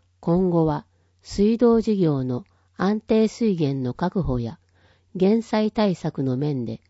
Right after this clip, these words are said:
上野遊水地の淡水貯留能力にダムの洪水調節能力が加わり、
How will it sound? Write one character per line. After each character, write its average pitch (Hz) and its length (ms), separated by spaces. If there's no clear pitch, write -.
上 196 240
野 196 160
遊 202 260
水 202 300
地 175 180
の 156 200
淡 214 260
水 220 240
貯 180 240
留 214 240
能 202 260
力 143 300
に 123 180
ダ 202 160
ム 165 140
の 131 200
洪 226 280
水 220 260
調 214 260
節 - 280
能 196 220
力 135 260
が 170 120
加 - 160
わ 131 260
り、 - 160